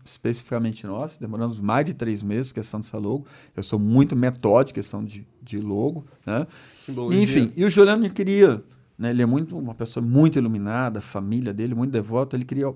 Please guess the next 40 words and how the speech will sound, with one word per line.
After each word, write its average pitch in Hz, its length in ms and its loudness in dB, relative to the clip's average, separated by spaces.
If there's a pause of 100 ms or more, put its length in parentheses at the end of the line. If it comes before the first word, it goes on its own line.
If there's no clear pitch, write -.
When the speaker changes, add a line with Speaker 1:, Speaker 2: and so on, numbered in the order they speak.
(100)
Speaker 1:
a 120 80 -2
empresa 127 340 -2
relacionada 131 400 -4
com - 80 -6
algum 147 380 -4 (260)
nome 143 340 0 (360)
divino, 139 560 2 (220)
né? 113 120 -4
Alguma 113 240 -4
coisa 113 200 -4
relacionada 110 440 -6
bíblico 107 500 0
e - 40 -10
tal. 127 300 0 (560)
Ele 151 180 2
veio 139 280 4
com 147 200 -4
uns 131 100 -6
nomes 127 320 0
até 113 180 -6
um 131 80 -2
pouco 127 280 -6
longos. 131 260 -2
Falei, - 140 -14
"Cara, 120 140 -6
tem 113 100 -6
que 113 60 -12
ser 135 120 -4
nome 135 220 0
curto, 160 420 -6
né? 123 160 -4
Pega 139 240 -2
exemplos 113 380 -6
aí 110 60 -6
das 104 200 -6
grandes 113 240 -8
corporações, 104 640 -10
grandes 107 300 -6
empresas 98 420 -6
aí." 82 180 -4